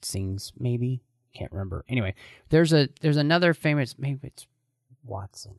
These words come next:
I don't remember. I should have looked it up. But, um, there is another version on a song that's more famous,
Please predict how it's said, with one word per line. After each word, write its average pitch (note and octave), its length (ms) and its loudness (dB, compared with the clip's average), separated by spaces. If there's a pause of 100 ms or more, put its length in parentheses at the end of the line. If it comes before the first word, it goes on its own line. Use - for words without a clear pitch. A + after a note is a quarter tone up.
I A#2+ 120 -2
don't G2 140 -6
remember. F2+ 340 -12 (400)
I B2 80 0
should A#2+ 160 -4
have G#2+ 80 -2
looked G#2+ 240 -4
it G2+ 80 -4
up. F#2 340 -4
But, B2+ 320 4
um, B2 360 8
there D#3+ 160 12
is D#3 100 12
another D#3+ 320 10
version E3 280 4
on C#3 120 2
a B2 40 -2
song C3 260 -2
that's A#2 160 -8
more A#2+ 140 -4
famous, A2 760 0